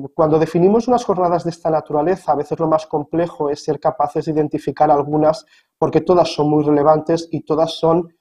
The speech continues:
muy interesantes, dada su relevancia a la hora de reducir las emisiones netas de carbono, al mismo que permitimos o facilitamos un desarrollo económico sólido,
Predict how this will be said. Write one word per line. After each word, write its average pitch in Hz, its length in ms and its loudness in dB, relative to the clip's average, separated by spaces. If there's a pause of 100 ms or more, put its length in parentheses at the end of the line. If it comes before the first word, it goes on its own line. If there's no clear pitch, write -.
(200)
muy 165 220 4
interesantes, 170 1000 0 (240)
dada 143 380 2
su 165 240 -2
relevancia 156 720 2
a 139 40 2
la 135 200 4
hora 139 240 2
de 147 100 0
reducir 139 720 -2 (640)
las 151 420 6
emisiones 151 640 -2
netas 151 520 -2
de 135 160 -10
carbono, 180 640 0
al 131 160 -6
mismo 135 280 -4
que 156 120 -4
permitimos 143 680 -4
o 135 40 -6
facilitamos 135 680 -2
un 143 100 -6
desarrollo 139 480 -2
económico 131 560 -2
sólido, 139 540 -2